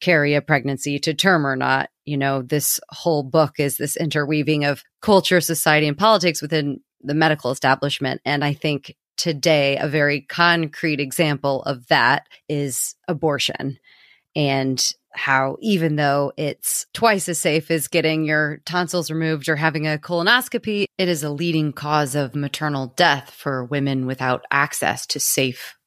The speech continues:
legal procedures. And a big part of that is, you know, women not having agency over what to do with their own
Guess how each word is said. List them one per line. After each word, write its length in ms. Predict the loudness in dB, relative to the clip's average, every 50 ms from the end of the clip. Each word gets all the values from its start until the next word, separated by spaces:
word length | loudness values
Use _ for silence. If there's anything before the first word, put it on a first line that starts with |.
| _ _ 0
legal 540 | 2 2 2 2 2 2 2 0 -2 -6 _
procedures. 800 | -8 -6 -4 0 2 2 2 2 2 0 -2 -2 -4 -4 -4 -2
And 220 | 0 0 0 0 -2
a 160 | -4 -4 -6 -6 _ -2
big 200 | -2 -2 -2 _
part 200 | 0 0 2 0
of 80 | 0
that 240 | 0 2 2 2 2
is, 240 | 0 -2 -4 -6 -6
you 80 | -6 -6
know, 160 | -6 -6 -4
women 260 | -2 0 0 0 0
not 220 | 2 2 0 2 0
having 300 | -2 -2 0 -2 0 2
agency 560 | 2 2 2 2 0 -2 -2 -2 -2 0 0
over 340 | 0 0 0 0 0 0 -2 _ _
what 180 | -2 -2 -2
to 120 | -2 -4 -2
do 460 | 0 0 0 2 0 0 -2 -6 -6
with 220 | -6 -6 -6 -2 -2
their 320 | 0 0 0 0 -2 -4 -4
own 340 | -4 -4 -4 -6 -8 -10